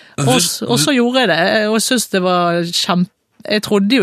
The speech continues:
Speaker 2: egentlig ikke på meg selv. Jeg ba om en måneds pause og sa at jeg, jeg, jeg tror jeg bare slutter nå. Eh, men ta en pause, sa sportslig leder, og jeg var enig i det.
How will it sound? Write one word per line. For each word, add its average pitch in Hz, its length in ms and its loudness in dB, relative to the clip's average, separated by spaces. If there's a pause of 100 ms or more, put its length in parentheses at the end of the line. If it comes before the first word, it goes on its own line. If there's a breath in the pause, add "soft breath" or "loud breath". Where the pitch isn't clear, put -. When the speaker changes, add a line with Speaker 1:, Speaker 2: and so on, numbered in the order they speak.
Speaker 2:
egentlig 190 160 -2
ikke 233 160 -2
på 233 80 4
meg 208 80 2
selv. 180 240 0
Jeg 185 80 -2
ba 220 160 2
om 185 80 2
en 185 80 4
måneds 180 340 2
pause 180 460 0
og 160 80 -4
sa 196 160 0
at - 80 -8
jeg, 180 160 -2
jeg, 190 160 -2
jeg 185 240 -4
tror 226 160 -4
jeg 196 80 -2
bare 180 560 -2
slutter 185 320 -2
nå. 175 140 0 (680 loud breath)
Eh, 185 560 2
men 190 160 2
ta 247 160 -2
en 190 80 0
pause, 180 640 0
sa 175 220 -2 (100)
sportslig 175 380 -4
leder, 185 180 0
og 202 140 0
jeg - 20 0
var 170 160 2
enig 170 160 2
i 165 80 2
det. 208 120 0